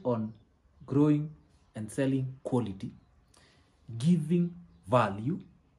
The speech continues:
forget about loyalty and price, and actually elevate those people by solving their problems.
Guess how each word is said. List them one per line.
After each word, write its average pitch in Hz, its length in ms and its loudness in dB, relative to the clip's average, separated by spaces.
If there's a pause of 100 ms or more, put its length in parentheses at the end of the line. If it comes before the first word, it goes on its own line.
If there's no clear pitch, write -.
(920)
forget 160 600 4
about 156 420 4 (500)
loyalty 147 480 2
and 104 260 -6 (140)
price, 156 580 4 (720)
and 139 160 2
actually 185 460 2
elevate 127 560 0 (260)
those 156 240 8
people - 500 -6 (180)
by 107 160 -2
solving 139 600 0 (260)
their 110 320 2 (360)
problems. 120 800 8